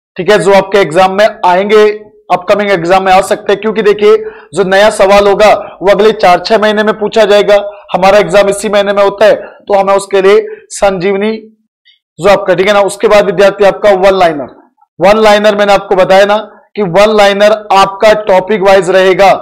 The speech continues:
पहले हम लोग विद्यार्थियों क्या करेंगे, Important book दो हज़ार इक्कीस और दो हज़ार बीस की, ठीक है ना। उसके बाद आपका important विद्यार्थी आपके appointment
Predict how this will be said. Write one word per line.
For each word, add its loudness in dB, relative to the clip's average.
पहले 2
हम 2
लोग 0
विद्यार्थियों 0
क्या 2
करेंगे, 0
Important 0
book -2
दो -2
हज़ार 2
इक्कीस -4
और 2
दो 2
हज़ार 2
बीस -6
की, -20
ठीक -2
है 2
ना। 0
उसके -4
बाद 4
आपका 0
important 0
विद्यार्थी 0
आपके 0
appointment -2